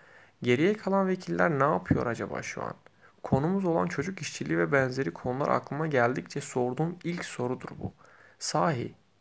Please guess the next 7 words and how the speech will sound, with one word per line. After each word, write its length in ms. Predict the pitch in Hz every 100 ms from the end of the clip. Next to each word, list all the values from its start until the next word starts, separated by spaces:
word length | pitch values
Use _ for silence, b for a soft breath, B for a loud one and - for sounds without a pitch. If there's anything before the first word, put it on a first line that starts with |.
| _ _ _
ne 240 | 107 110 135
yapıyor 460 | 185 180 113 107
bu 120 | 110 104
vekiller? 560 | 98 - 107 104 - _ B B B B B -
Neyse 300 | 202 156 123
sevgili 520 | - 123 127 117 113
dostlar, 420 | - - 67 -